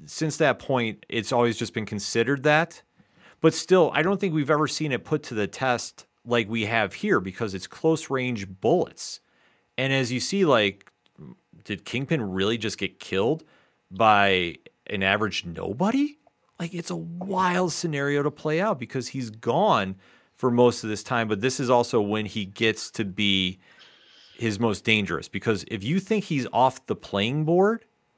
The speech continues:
that's the scariest thing he can possibly be.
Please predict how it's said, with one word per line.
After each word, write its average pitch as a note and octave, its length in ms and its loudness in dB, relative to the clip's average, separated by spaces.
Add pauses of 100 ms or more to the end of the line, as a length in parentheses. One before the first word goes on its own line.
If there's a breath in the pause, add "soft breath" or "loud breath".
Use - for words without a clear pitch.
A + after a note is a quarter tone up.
(840)
that's C#3 420 6
the A#2+ 120 -6
scariest A#2 520 2 (260)
thing A2+ 200 0
he G2+ 140 -2
can F#2 220 -4
possibly F2+ 540 -2
be. E2+ 380 -6